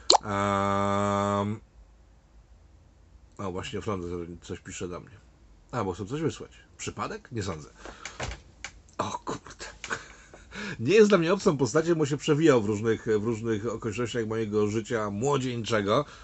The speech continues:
E, później gdzieś się pojawił w chwili, kiedy przyjechałem do Warszawy i mnie wyda-, mój wydawca, w sensie moja redakcja Kultura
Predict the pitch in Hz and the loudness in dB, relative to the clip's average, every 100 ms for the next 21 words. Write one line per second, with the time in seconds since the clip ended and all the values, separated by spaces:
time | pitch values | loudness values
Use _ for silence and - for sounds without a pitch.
0 | - - 98 - 131 123 123 107 117 - | -16 -8 -4 -2 -2 0 0 -2 -2 -2
1 | 117 - 110 113 123 120 120 117 110 104 | -4 -2 0 2 2 2 2 2 2 -2
2 | - - 127 123 104 113 107 - 110 120 | -8 -6 -2 -2 -2 -4 -4 -4 -2 0
3 | 110 101 98 92 123 123 120 113 110 104 | 0 0 -2 -2 -2 -2 -2 -2 -2 -4
4 | 104 107 101 104 104 101 107 107 104 98 | -2 -2 -2 -2 -4 -4 -4 -4 -4 -2
5 | 113 104 104 92 107 101 - 101 101 101 | -2 -4 -6 -6 -6 -6 -4 -4 -2 -4
6 | 101 107 104 - 101 - 107 98 120 110 | -2 -4 -4 -6 -6 -4 -6 -4 -2 0
7 | 107 101 | 2 0